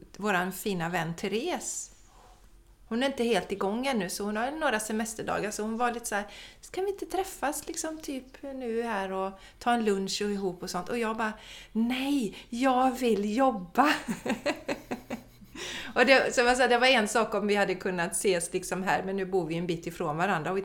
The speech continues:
nej, jag har väntat nu <laughs> att få komma igång. Men om ett tag, då känner jag att jag kanske vill ha lite mer utrymme. Men det jag vill säga med detta är att det går att känna så.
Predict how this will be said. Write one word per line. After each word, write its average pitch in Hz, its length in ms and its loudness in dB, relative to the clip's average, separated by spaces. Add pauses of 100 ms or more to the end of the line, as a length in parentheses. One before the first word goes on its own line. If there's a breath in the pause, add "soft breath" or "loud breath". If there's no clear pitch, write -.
nej, 254 420 -2 (220 loud breath)
jag 247 200 2
har 247 180 6
väntat 233 560 0
nu 208 240 4 (160)
<laughs> - 180 -10
att 220 120 0
få 233 120 2
komma 208 300 2
igång. 202 240 2 (260 loud breath)
Men 214 140 2
om 226 120 4
ett 220 140 -2
tag, 294 320 6 (100)
då 247 200 2
känner 247 360 0
jag 202 120 2
att 190 160 -2
jag 185 100 -8
kanske - 240 -6
vill 190 100 -6
ha 190 140 0
lite 170 240 -6
mer 180 200 -6
utrymme. 170 540 -2 (320 loud breath)
Men 226 300 2
det 233 200 4
jag 226 120 2
vill 226 180 0
säga 208 260 2
med 202 140 2
detta 226 420 0
är 220 220 4
att 185 140 0
det 202 80 0
går 220 200 -2
att 208 80 -2
känna 226 640 -4
så. - 320 -6